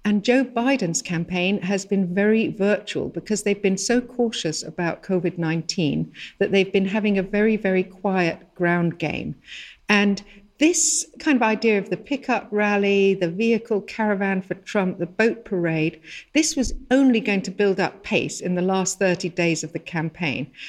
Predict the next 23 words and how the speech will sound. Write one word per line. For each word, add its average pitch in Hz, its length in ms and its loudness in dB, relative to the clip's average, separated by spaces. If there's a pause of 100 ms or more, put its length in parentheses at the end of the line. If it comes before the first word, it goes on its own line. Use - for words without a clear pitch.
(140)
But 208 120 4
of 208 160 0
course, 233 240 2
the 220 80 -2
fact 247 340 0
that 208 160 0
the 180 60 -10
president 190 500 -2
has 180 320 -2
covid 185 360 0
nineteen 170 380 -2
himself 165 480 -2
has 180 140 -6
thrown 220 320 2
all 170 140 0
those 156 220 -2
plans 151 560 -4 (380)
into 247 240 4
disarray. 160 720 0 (360)
I 214 100 2
still 269 380 2
think, 180 360 -2
though, 165 320 0